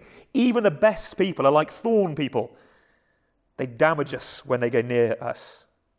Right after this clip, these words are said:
says Micah. And perhaps most damagingly of all, in verse five and six, it's the, it's the closest people. It's the family who you can't even trust.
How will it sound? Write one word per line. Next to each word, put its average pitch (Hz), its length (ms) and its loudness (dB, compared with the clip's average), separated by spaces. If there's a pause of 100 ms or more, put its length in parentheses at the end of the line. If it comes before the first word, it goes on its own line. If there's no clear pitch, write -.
(300)
says - 260 -12
Micah. 117 360 -6 (1700)
And 139 140 0
perhaps 147 220 2
most 131 160 -4
damagingly 131 400 0
of 120 80 -2
all, 110 220 2 (200)
in 147 60 -4
verse 143 180 2
five 156 200 4
and - 80 -10
six, 143 200 -4
it's 147 120 -6
the, - 80 -12 (240)
it's - 140 -10
the - 80 -8
closest - 760 -4
people. 110 340 -12 (320)
It's 151 200 -12
the - 100 -4
family 165 640 -2 (720)
who 139 100 -8
you 120 100 -10
can't 120 240 -2
even 113 180 -8
trust. - 540 -8